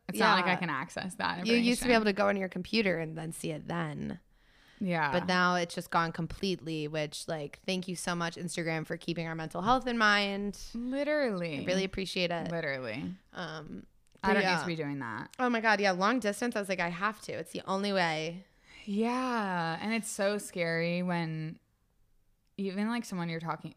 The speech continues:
Speaker 1: like, back then when I would be, like, talking to someone and they would follow a girl on Instagram. And, like,
Speaker 2: Yeah. I'd be like, "I'm right here."
Speaker 1: when my ex-boyfriend that I was able to drunk text, the one from college,
Speaker 2: Mm-hmm.
Speaker 1: um, when I,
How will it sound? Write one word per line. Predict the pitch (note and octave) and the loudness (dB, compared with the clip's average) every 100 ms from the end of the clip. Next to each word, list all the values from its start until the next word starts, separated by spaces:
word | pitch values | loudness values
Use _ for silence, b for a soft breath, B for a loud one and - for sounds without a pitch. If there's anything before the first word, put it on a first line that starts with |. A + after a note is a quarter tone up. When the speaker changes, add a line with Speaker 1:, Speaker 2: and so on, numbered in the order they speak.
| - | 0
Speaker 1:
like, | F#3+ F#3 F#3 | 0 0 0
back | F3 F3 | 2 2
then | E3+ D#3 D3+ D#3+ - b b | 0 -2 -2 -6 -12 b b
when | F#3 | 0
I | |
would | F3 | 2
be, | F3 | 0
like, | E3 | -2
talking | E3 D#3+ D#3 D#3+ | -2 -2 -2 -4
to | D#3 | -6
someone | D#3+ D3 | -4 -4
and | D3+ | -4
they | D3+ | -4
would | D3 | -4
follow | D3+ C#3+ C#3 | -4 -4 -4
a | |
girl | D#3 D3+ | -4 -6
on | D#3 | -6
Instagram. | F3+ - G3 G3 - | -10 -10 -10 -8 -4
And, | G#3+ | 0
like, | G3+ | 0
Speaker 2:
Yeah. | E3+ D#3+ G3 G#3 | -2 -8 -12 -6
I'd | |
be | G#3+ | 0
like, | A3 | 0
"I'm | A3+ A3+ | 0 0
right | C#4 | 0
here." | B3+ D#4+ - | 0 -2 0
Speaker 1:
when | G3+ G3+ | 0 4
my | F#3 F#3+ A3 B3 B3 - - | 6 6 6 2 0 -4 0
ex-boyfriend | F#3 - F3+ F3 F#3 | 0 2 0 0 0
that | F3+ | 0
I | E3+ | 0
was | E3 D#3 - | 0 -4 -4
able | E3 D#3 | -4 -2
to | |
drunk | D#3+ D3+ D3+ | -2 -4 -4
text, | E3 D#3+ - | -4 -6 -6
the | D#3+ | -6
one | D#3 | -6
from | E3 | -4
college, | D#3+ D#3+ E3 | -4 -4 -4
Speaker 2:
Mm-hmm. | F3 G3 F#3+ F3 E3 | -4 -4 -4 -6 0
Speaker 1:
um, | E3+ F3+ E3+ D#3+ D#3 D#3+ - _ _ _ _ F3+ | 2 4 2 0 -4 -8 -16 _ _ _ _ -6
when | F#3 F3+ | -6 -4
I, | - | -8